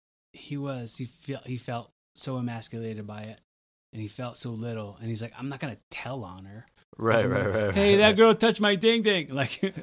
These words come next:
Speaker 1: like, he was just like, "I'm gonna go home and I'm gonna meditate about it. I'm gonna forgive her. I'm gonna pick her, picture
Speaker 2: Yeah.
Speaker 1: her as a very damaged,"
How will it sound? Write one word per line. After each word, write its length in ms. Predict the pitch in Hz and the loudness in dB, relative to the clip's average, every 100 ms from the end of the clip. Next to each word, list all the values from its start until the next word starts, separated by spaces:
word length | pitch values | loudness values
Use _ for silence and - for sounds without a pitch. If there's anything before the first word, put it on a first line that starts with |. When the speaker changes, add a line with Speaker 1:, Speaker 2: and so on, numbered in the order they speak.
| 131 | -6
Speaker 1:
like, 200 | 147 123 - - _ | -6 -6 -14 -20 _
he 120 | - 160 | 0 0
was 120 | 147 | 2
just 160 | 151 165 | -2 -2
like, 260 | 139 - _ _ _ - | -4 -8 _ _ _ -6
"I'm 140 | 160 | 0
gonna 140 | 202 | 0
go 160 | 208 196 | 2 0
home 240 | 165 151 | 2 0
and 100 | 165 | 0
I'm 60 | 147 | 0
gonna 80 | 127 127 | 2 2
meditate 440 | 123 127 139 139 | 0 -4 -6 -6
about 280 | 147 147 151 | -6 -8 -8
it. 120 | 156 _ _ _ _ - | -10 _ _ _ _ -10
I'm 60 | |
gonna 80 | 156 | -8
forgive 300 | 170 165 202 | -8 -6 -6
her. 140 | 151 - _ _ _ _ _ _ - | -6 -12 _ _ _ _ _ _ -6
I'm 100 | 151 | -2
gonna 180 | 170 139 | -2 -2
pick 180 | 180 170 | -4 -4
her, 180 | 160 - - | -8 -10 -4
picture 220 | - 135 | 0 4
Speaker 2:
Yeah. 180 | 156 160 | 6 6
Speaker 1:
her 80 | 175 | 4
as 120 | 143 | -2
a 20 | |
very 220 | 151 175 | -2 -2
damaged," 400 | 147 135 170 - | -2 -2 -4 -6